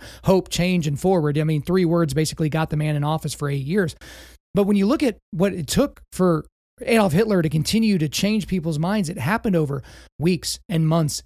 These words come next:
and years. And then it led to all the horrific things that we saw during World War Two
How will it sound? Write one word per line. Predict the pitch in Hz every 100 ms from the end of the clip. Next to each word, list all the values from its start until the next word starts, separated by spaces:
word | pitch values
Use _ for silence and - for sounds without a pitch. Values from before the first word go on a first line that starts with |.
| _
and | 170 156
years. | 147 156 123 - - _ _ _ _ -
And | 185
then | 196
it | 165
led | 160 196 160
to | - 160 -
all | 180 190
the | 175 131
horrific | 170 180 165
things | - 170
that | 160
we | 147
saw | 147 175 190
during | 156 151 143
World | 147 139
War | 143 143
Two | 214 214